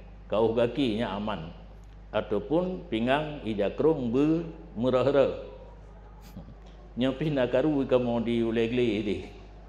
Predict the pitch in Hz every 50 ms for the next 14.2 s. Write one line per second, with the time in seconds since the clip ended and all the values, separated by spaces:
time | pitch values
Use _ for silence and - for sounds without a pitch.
0 | - - - - - - - - - - - - - - - - - 120 120 127
1 | 151 147 151 143 151 160 160 151 143 139 135 127 131 120 - - 131 127 127 127
2 | 120 120 123 120 123 131 135 123 101 - - - - - - - - - - -
3 | - - - - - - - - - - 107 - 113 113 117 123 120 113 101 95
4 | 90 87 90 90 120 160 165 - - - - - - - - - - - - -
5 | - - - 120 117 117 131 139 135 117 117 120 113 - - 101 101 104 95 90
6 | 82 - - - - - - - - - - - - - - - - - - -
7 | - - - 123 143 190 220 220 202 - - - - - - 135 139 139 127 131
8 | 156 214 240 226 220 - - 139 131 120 120 113 113 135 175 214 214 202 165 131
9 | 139 151 147 143 147 143 123 113 107 92 95 104 110 139 156 175 180 165 143 -
10 | 82 82 - - - - - - - - - - - - - - - - - -
11 | 127 139 170 185 185 185 190 190 190 190 196 214 233 240 254 254 240 226 - -
12 | - - - - - - 139 151 151 185 196 - - - 185 190 - 165 170 185
13 | 185 208 240 240 - - - - - - - 143 - 180 175 214 220 208 208 220
14 | 214 214 196 180